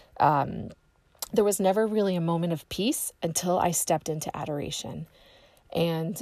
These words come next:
um, and so here I was, you know, trying to break up with this horrible person, <laughs> right? Well, I say person, but you know what I mean. Um, and met this other great person, and I'm like, "I wanna know more about this person," you know?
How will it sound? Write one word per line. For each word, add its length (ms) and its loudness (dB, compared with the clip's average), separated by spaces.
um, 500 -6
and 100 2
so 160 6
here 220 4
I 100 8
was, 520 2
you 100 0
know, 160 2
trying 280 -4
to 60 0
break 300 4
up 180 2
with 100 -2
this 160 0
horrible 380 4
person, 540 -2
<laughs> 80 -8
right? 340 2
Well, 220 -4
I 40 -10
say 180 0
person, 400 -4
but 220 -8
you 60 -2
know 80 -4
what 100 -6
I 80 -6
mean. 240 -8
Um, 340 2
and 400 -2
met 260 4
this 160 2
other 240 6
great 320 4
person, 380 4
and 100 2
I'm 80 0
like, 200 0
"I 120 6
wanna 200 4
know 140 2
more 200 6
about 280 4
this 180 4
person," 480 4
you 60 2
know? 200 8